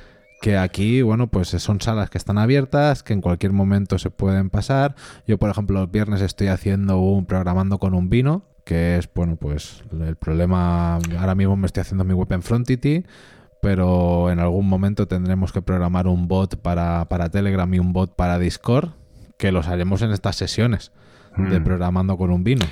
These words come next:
Speaker 2: Sí,
Speaker 1: Entonces,
Speaker 2: al
Speaker 1: no
Speaker 2: final
Speaker 1: me da
Speaker 2: esas
Speaker 1: más
Speaker 2: salas
Speaker 1: profundidad.
Speaker 2: están abiertas a cualquier miembro, pues si quieren o hacer una reunión o hablar con alguien, porque son salas de audio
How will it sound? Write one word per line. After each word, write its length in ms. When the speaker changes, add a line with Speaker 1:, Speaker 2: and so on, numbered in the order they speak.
Speaker 2:
Sí, 200
Speaker 1:
Entonces, 60
Speaker 2:
al 60
Speaker 1:
no 40
Speaker 2:
final 160
Speaker 1:
me 80
da 60
Speaker 2:
esas 180
Speaker 1:
más 80
Speaker 2:
salas 140
Speaker 1:
profundidad. 100
Speaker 2:
están 120
abiertas 500
a 80
cualquier 400
miembro, 540
pues 160
si 120
quieren 680
o 120
hacer 220
una 520
reunión 520
o 60
hablar 280
con 200
alguien, 580
porque 220
son 220
salas 340
de 120
audio 460